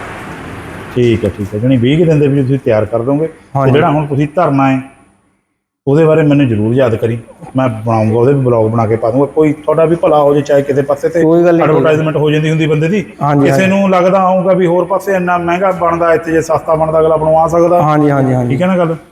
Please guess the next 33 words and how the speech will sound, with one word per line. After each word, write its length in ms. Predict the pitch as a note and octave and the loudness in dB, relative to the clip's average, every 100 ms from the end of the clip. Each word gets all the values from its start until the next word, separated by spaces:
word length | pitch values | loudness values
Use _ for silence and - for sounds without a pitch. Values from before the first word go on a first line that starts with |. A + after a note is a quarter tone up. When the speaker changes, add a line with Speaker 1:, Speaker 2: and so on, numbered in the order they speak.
| _ C#3+ | _ -2
Speaker 1:
ਤੇ 80 | |
ਮੈਂ 200 | C3 C3 | 0 2
ਵੀ 100 | C#3 | 2
ਬਣਵਾਉਂਦਾ, 380 | D#3 D3+ D3 D3+ | 0 0 2 2
ਮੈਂ 100 | D3+ | 2
ਹਾਲ 160 | D3 C#3+ | 2 0
ਦੋ 260 | B2+ C3 | 2 2
ਕੁ 140 | C3+ D3 | 0 0
ਜਣੀ 240 | C#3 C#3+ | 0 0
ਦੇਖ 260 | A#2+ G#2+ G2+ | 0 -4 -2
ਕੇ 140 | C#3 | 0
ਆਉਣੀ 180 | C#3 C#3+ | 0 0
ਹੋਰ 160 | C3+ C3 | 0 -2
ਪਾਸੇ 300 | C3+ D3 A#2+ | -2 0 0
ਹਾਲ। 140 | G#2 - - _ _ _ - | -2 -10 -20 _ _ _ -6
Speaker 2:
ਅੱਛਾ 200 | C#3 D3 | -2 0
ਜੀ। 80 | B2+ | 0
Speaker 1:
ਉਹਦੇ 180 | B2+ D3+ | 2 2
ਬਾਅਦ 260 | C3+ C#3 D3 | 2 2 2
ਵਿੱਚ 300 | C#3+ C#3+ C#3 C3+ B2+ B2 A#2 A2 - | 0 0 0 2 2 2 2 -2 -2
ਫਿਰ 80 | B2+ | -4
ਤੁਹਾਡੇ 320 | - A#2+ A#2+ | -2 -2 0
ਨਾਲ 140 | A#2+ | 0
ਕਰ 200 | A#2 A2+ | -2 -2
ਲੈਂਦੇ 240 | A#2 B2 A#2+ | 0 0 0
ਸਾਈ 220 | A#2+ A2+ | 0 0
ਫਕਾਈ, 300 | A#2+ C3 C3+ | 0 2 4
ਉਹਨੇ 180 | C3+ C3+ | 2 2
ਚ 80 | |
ਮੇਰਾ 260 | C#3 C3+ C#3 | 2 2 2
ਬਕਵਾ 380 | B2+ - A#2+ A#2 | 0 -2 0 2
ਦੇ 140 | B2 | 2
ਉਹ 160 | A#2+ | 0